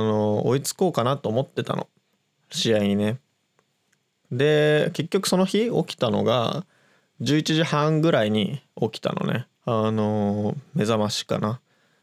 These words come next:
が十一時半ぐらいになって、パッて起床したんだけど。で、まずここがちょっと一つ僕の中では間違えたかなというか、まあ、僕のミスではあるんだけど、あの、Twitterをね、開いちゃったの。これな-、なんで開いたかっていうと、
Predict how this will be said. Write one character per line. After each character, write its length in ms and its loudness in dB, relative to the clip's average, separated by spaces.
が 120 2
十 120 0
一 120 -4
時 100 0
半 280 0
ぐ 60 2
ら 80 2
い 40 2
に 40 0
な 80 0
っ 60 -4
て、 420 -2
パ 60 -2
ッ 40 -6
て 320 -4
起 200 -8
床 80 0
し 100 -4
た 140 0
ん 60 -4
だ 100 -2
け 100 -6
ど。 260 -2
で、 220 2
ま 140 2
ず 100 0
こ 100 -2
こ 140 0
が 160 2
ち 80 -2
ょ 20 2
っ 40 -8
と 60 -2
一 200 -2
つ 380 0
僕 200 -2
の 140 0
中 200 0
で 100 2
は 260 0
間 80 0
違 360 2
え 20 2
た 100 -4
か 160 -4
な 140 0
と 80 -4
い 40 -2
う 40 -2
か、 80 -6
ま 100 0
あ、 40 0
僕 220 0
の 80 0
ミ 120 0
ス 160 0
で 80 0
は 180 0
あ 60 0
る 80 0
ん 60 0
だ 100 0
け 100 0
ど、 400 0
あ 120 -4
の、 100 -2
Twitter 540 0
を 100 4
ね、 100 4
開 280 0
い 40 0
ち 60 0
ゃ 40 0
っ 60 -8
た 120 -2
の。 160 -6
こ 80 0
れ 60 2
な-、 180 2
な 160 2
ん 60 2
で 80 2
開 180 0
い 20 -4
た 120 -2
か 60 2
っ 60 -10
て 140 -2
い 40 0
う 40 -4
と、 420 0